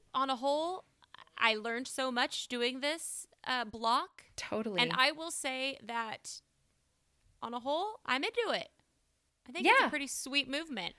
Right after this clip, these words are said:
Speaker 1: I feel better. I feel better for learning about it.
Speaker 2: Well, I, I, I don't, I think I was on fucking TikTok, uh, last week or something. I don't know. And there was this TikTok. I don't know the creator. I'm so sorry. But she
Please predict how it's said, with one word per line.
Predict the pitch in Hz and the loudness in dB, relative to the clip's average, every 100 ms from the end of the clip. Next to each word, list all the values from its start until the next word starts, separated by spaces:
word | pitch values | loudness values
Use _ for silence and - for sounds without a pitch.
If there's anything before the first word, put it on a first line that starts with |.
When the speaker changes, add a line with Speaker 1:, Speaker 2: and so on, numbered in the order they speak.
| _ | _
Speaker 1:
I | 214 | 2
feel | 226 247 247 | 2 0 0
better. | 220 233 262 262 269 - - - - - | 2 4 4 2 -2 -10 -20 -20 -20 -16
I | - | -12
feel | 233 226 | -6 -4
better | 185 226 240 240 | 0 2 2 -2
for | - 226 220 208 | -8 -8 -6 -6
learning | 196 185 175 175 | -6 -6 -6 -10
about | 165 - - - | -14 -14 -14 -16
it. | - - - _ - | -20 -20 -20 _ 6
Speaker 2:
Well, | 330 302 - - | 8 8 6 -2
I, | - - - - - | -8 -4 -4 -6 -2
I, | 220 214 - | 0 0 0
I | 302 | 2
don't, | 311 233 - | 2 -2 -4
I | |
think | 226 - 240 | -6 -4 -2
I | 214 | -2
was | 196 | -2
on | 196 175 | -4 -4
fucking | - 180 180 | -2 -2 -2
TikTok, | - 180 175 156 165 | -2 -4 -2 -4 -2
uh, | - 139 - | -4 -4 -4
last | 175 170 - | 0 0 -2
week | 165 - | -6 -6
or | 175 | -6
something. | - 165 175 - | -6 -4 -4 -2
I | 185 | -2
don't | 180 | -2
know. | 170 160 | -2 -2
And | - 190 | -2 -2
there | 180 | -4
was | 190 | -6
this | 190 - | -10 -8
TikTok. | 185 - 185 185 | -10 -6 -6 -4
I | - | -10
don't | - 196 190 | -2 -2 0
know | 202 190 | -2 -2
the | 185 | -4
creator. | - 180 170 170 | -2 0 0 0
I'm | 165 170 | -2 -2
so | 170 | -2
sorry. | 170 165 160 156 - - - - - _ | 0 2 2 -2 -8 -20 -20 -20 -20 _
But | 180 190 - - - | 4 4 4 -4 -2
she | - - 226 214 196 190 | 0 0 0 -2 -4 -6